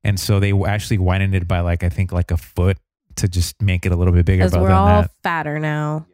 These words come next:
Speaker 1: but they actually widened it a little bit to, to make it, uh, to make it more for, uh,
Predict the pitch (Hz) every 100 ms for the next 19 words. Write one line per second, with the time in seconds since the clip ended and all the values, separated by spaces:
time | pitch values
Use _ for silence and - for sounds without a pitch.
0 | _ - 104 92 98 104 - 107 90 92
1 | 98 92 92 92 92 90 90 - - 92
2 | 87 - 92 92 87 90 87 87 87 85
3 | - _ _ - - 92 87 92 92 90
4 | 87 - 90 90 90 87 85